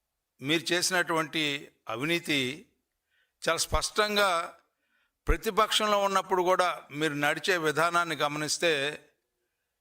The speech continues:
మీరు ఏ రకమైనటువంటి పర్యటనల్ని మీరు ఎన్నుకున్నారనే దానికి ఇది ఒక నిదర్శనం. మీలో నిజంగా సిగ్గు,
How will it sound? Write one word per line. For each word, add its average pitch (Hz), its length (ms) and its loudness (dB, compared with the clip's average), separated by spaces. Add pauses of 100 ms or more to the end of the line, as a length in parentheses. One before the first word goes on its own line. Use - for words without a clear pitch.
(300)
మీరు 165 400 2
ఏ 147 140 2
రకమైనటువంటి 175 800 0
పర్యటనల్ని 151 760 -2 (920)
మీరు 143 200 -2
ఎన్నుకున్నారనే 139 600 -2
దానికి 131 320 -4
ఇది 139 160 -4
ఒక 117 140 -10
నిదర్శనం. 117 480 -6 (1500)
మీలో 220 280 4 (160)
నిజంగా 214 520 2 (1080)
సిగ్గు, 160 600 -2